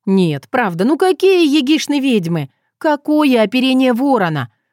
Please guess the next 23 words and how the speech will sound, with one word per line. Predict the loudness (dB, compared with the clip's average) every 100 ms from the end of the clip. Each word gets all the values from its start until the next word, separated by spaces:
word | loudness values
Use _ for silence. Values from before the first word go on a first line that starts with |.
| _
Какая | -6 -2 -2 2 2
изба | 2 0 0 0 0
на | -2
куриных | 0 0 0 0
ногах? | 0 0 0 -2 -2 -12 _ _ -10
Зелья | -6 -2 0 0 0 -2
и |
всё | -2 -4
прочее. | -2 -2 -4 -4 -4 -6 -10 _ _ _ _ _ _ _ -12
"Да, | -6 -2 0 2 0
видела | 0 -2 0 2
я | 2 0
что-то | -4 -4 -2
такое | -2 -2 0 0 0
непонятное. | -2 -2 -2 0 0 -2 -2 -4 -4 _ _ _ _ _
Но | 0 2
это | 2 0
же | 0
наверняка | 0 -2 -2 -2
можно | -2 -2 0
объяснить, | -2 -2 -2 -2 -4 0
да? | 0 -2 _ _ _ _ -4
Может, | -2 -2